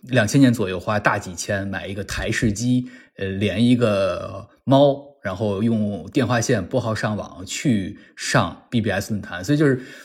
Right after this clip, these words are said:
其实也是，就是，对吧？就是说这种网民的体量的增长，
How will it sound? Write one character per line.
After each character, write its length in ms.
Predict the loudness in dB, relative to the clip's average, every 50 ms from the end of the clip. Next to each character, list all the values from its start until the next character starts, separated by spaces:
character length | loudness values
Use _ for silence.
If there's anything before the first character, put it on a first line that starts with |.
| _ _ _
其 180 | -6 -2 -2 0
实 60 | 0
也 140 | 0 -2 -2
是， 180 | 2 2 2 2
就 140 | 4 2 0
是， 140 | 0 -2
对 160 | -2 -2 0 0
吧？ 100 | 2 2
就 80 | 0
是 60 | 0
说 120 | 0 0 0
这 120 | 0 0
种 260 | 0 0 -2 -4 -8 -14 _ _ _ _ -12 -4 -2
网 180 | 0 0 2 0
民 220 | 0 0 2 2
的 100 | 0 0
体 280 | -2 -4 -6 -6 -6 -2
量 260 | 0 2 2 2 2
的 100 | 0 -2
增 240 | -2 -2 0 0 0
长， 340 | 0 -2 -6 -10 -16 -20